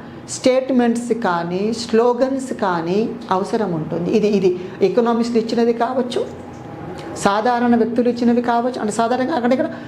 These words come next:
ఏదైనా, ఏదైనా అంటే మీటింగ్స్లో కానీ కాన్ఫరెన్స్లో కానీ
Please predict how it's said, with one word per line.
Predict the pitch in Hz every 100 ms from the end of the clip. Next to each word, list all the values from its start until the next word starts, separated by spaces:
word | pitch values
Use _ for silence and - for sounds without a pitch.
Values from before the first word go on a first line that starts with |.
| - -
ఏదైనా, | 285 311 220
ఏదైనా | 226 233 226 214 196 190 180 165 - -
అంటే | 180 185
మీటింగ్స్లో | 208 233 233 220 214 214 196
కానీ | 185 185 190
కాన్ఫరెన్స్లో | 190 233 226 226 208 185 - 190
కానీ | 185 180 202